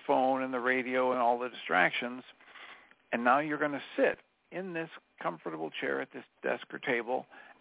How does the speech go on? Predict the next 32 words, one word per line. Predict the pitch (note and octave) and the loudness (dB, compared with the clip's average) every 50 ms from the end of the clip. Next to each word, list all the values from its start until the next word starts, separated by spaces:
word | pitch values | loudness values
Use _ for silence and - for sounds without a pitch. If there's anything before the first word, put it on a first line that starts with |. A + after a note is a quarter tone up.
| _ - | _ 0
and | C#3+ D3 D3 | 2 2 2
you're | C#3+ D3 D3 C3 - | 0 -2 -4 -2 -2
going | D3 D#3+ E3+ F3+ E3+ | -2 -2 -2 -2 -4
to | D#3 D3+ | -6 -6
do | C3+ C#3+ C#3+ | -6 -4 -4
nothing | C3+ C#3+ C#3+ F3+ G#3+ G#3+ - F3+ D#3+ C#3+ C3+ A2+ | -4 0 0 2 2 2 0 -2 -6 -4 -2 2
but | A#2+ A#2 B2 - - - _ _ _ _ _ _ - - | 4 4 4 4 2 -4 _ _ _ _ _ _ -16 -10
write | A#2 A#2+ C3+ D3 D#3 E3 E3+ - _ - | -2 2 4 4 4 4 0 -4 _ -4
about | - A#2+ B2+ B2 A#2+ B2 B2 - - - _ _ _ _ _ _ - - _ _ _ _ _ _ - - | -2 0 2 4 4 4 2 0 -4 -18 _ _ _ _ _ _ -20 -20 _ _ _ _ _ _ -6 -4
this | C3+ B2+ - - - - - - - - - _ _ - - _ _ _ _ _ _ _ _ _ _ _ _ - - | -4 -4 -4 -6 -12 -14 -12 -12 -12 -12 -14 _ _ -20 -20 _ _ _ _ _ _ _ _ _ _ _ _ -4 0
targeted | - C#3 B2+ A#2+ A#2+ A#2+ A#2+ - | 2 2 2 2 0 -6 -6 -4
journaling | - C#3 C3 B2+ A#2+ A#2 A#2+ A#2+ | -2 0 0 0 -2 -6 -8 -8
experience. | B2 - - - - A#2+ A#2+ B2 C3+ - - - - - - - - _ - - _ _ _ _ - - - - - - - _ - | -8 -8 -10 -8 -6 -6 -6 -6 -6 -10 -12 -16 -20 -20 -20 -20 -20 _ -20 -20 _ _ _ _ -20 -20 -20 -20 -20 -20 -20 _ -2
And | - B2 B2+ - - - | 0 0 0 -2 -4 -4
in | B2+ B2 | -4 0
Michael's | C3 C#3+ E3+ G#3 G#3 - E3 D3 C#3+ B2 - - - - _ _ - - _ _ - | 2 4 4 4 2 2 0 0 0 -2 -6 -12 -16 -20 _ _ -20 -20 _ _ -4
plan, | - C#3+ C#3+ C3+ B2+ C3 B2+ B2+ - - - - - - - - _ _ _ _ _ _ _ _ _ _ - | 0 0 2 2 2 0 -2 -4 -10 -16 -18 -20 -20 -20 -20 -20 _ _ _ _ _ _ _ _ _ _ -12
you | B2 - - | -6 -2 0
take | D3 C#3+ - | 0 2 2
an | C#3 C3+ | 2 2
eight | C#3 D3+ | 2 0
and | D#3+ C#3+ | -2 -2
a | C#3 | -2
half | C#3 D3 - - - | -2 -2 0 2 4
by | C3+ B2+ | 4 4
eleven | B2+ B2+ C3 B2 B2 C3 - - | 4 4 2 0 0 -4 -8 -6
sheet | C#3 C3 | -6 -6
of | B2 - | -6 -4
paper. | - B2+ A#2+ A#2 - C3+ | -2 -2 -2 -2 -2 -6
You've | B2+ A#2+ A#2 - | -6 -6 -6 -4
got | - A#2+ A#2 | -2 -2 0
a | A2+ | -2